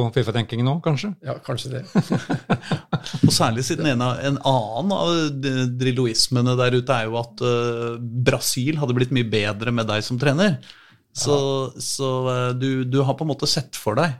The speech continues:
Speaker 3: både, <laughs> både den øverste og den nederste på
Speaker 2: Ja.
Speaker 3: fifa-rankingen og
Speaker 2: Ja.
Speaker 3: sett hvordan det skulle gått.
Speaker 2: Jeg fikk jo svar på tiltale av han, treneren til Brasil, da, Zagallo, da vi spilte uavgjort mot, eh, Skottland.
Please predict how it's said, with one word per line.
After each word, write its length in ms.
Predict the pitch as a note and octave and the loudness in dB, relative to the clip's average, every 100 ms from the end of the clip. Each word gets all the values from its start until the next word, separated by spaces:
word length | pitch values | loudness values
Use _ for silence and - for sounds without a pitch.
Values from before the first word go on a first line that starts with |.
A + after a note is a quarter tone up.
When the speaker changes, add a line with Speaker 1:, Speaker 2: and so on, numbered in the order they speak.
| - | -4
Speaker 3:
både, 640 | B2+ D3+ G#2+ A2 A#2 D3+ D#3+ C#3+ C#3+ - | 0 2 0 -2 2 2 4 4 4 4
<laughs> 440 | C3+ F#3 C#3+ D3 | 2 2 0 2
både 460 | D#3 B2 A#2+ C#3+ D3+ | 2 0 -2 -4 -4
den 160 | E3+ - | -4 -2
øverste 560 | D3+ A2 A2 B2+ - - | 0 0 -2 -4 -4 -2
og 260 | C3 B2 | 0 2
den 160 | D3 D#3+ C#3 | 0 -2 -2
nederste 500 | G#2 G#2+ A2+ - F3+ - - - | -4 -4 -4 -4 -6 -8 -8 -2
på 100 | A#2+ | 4
Speaker 2:
Ja. 60 | B2+ | 4
Speaker 3:
fifa-rankingen 500 | A#2+ A#2+ B2 D#3 E3 | 4 0 -2 -2 -4
og 80 | C#3+ | -2
Speaker 2:
Ja. 60 | C3+ | -2
Speaker 3:
sett 160 | B2+ - C3+ | -4 -8 -2
hvordan 160 | B2+ | -2
det 80 | B2 C#3 | -2 -4
skulle 100 | D#3 | -8
gått. 140 | - | -8
Speaker 2:
Jeg 80 | - | -10
fikk 80 | E3 | -4
jo 60 | - | -2
svar 160 | B2+ C3 | -2 -2
på 100 | B2+ | -2
tiltale 400 | C3 A2 A2+ A#2+ B2 | 0 0 0 0 0
av 20 | |
han, 180 | A#2 A#2+ | 0 -4
treneren 400 | - B2+ A2 A2 | -2 -2 -2 -2
til 80 | A#2+ | 0
Brasil, 320 | C3 B2 B2 C#3 | 0 2 0 0
da, 80 | - | -2
Zagallo, 460 | A#2+ A2+ G#2+ C3 B2+ _ _ _ _ _ _ _ _ | -2 -2 0 0 -2 _ _ _ _ _ _ _ _
da 80 | C3+ B2+ | 0 2
vi 80 | A#2+ | 2
spilte 380 | B2 A2+ C3+ A#2 | 2 2 4 2
uavgjort 320 | G2+ G#2+ - A2+ | 2 -2 -6 -8
mot, 200 | - A#2 | -4 -4
eh, 260 | A2 G#2+ G2+ G#2 - - _ _ _ _ _ _ _ _ - | -4 -4 -8 -12 -18 -20 _ _ _ _ _ _ _ _ -12
Skottland. 540 | - A#2+ D3 C3+ | -6 -2 2 0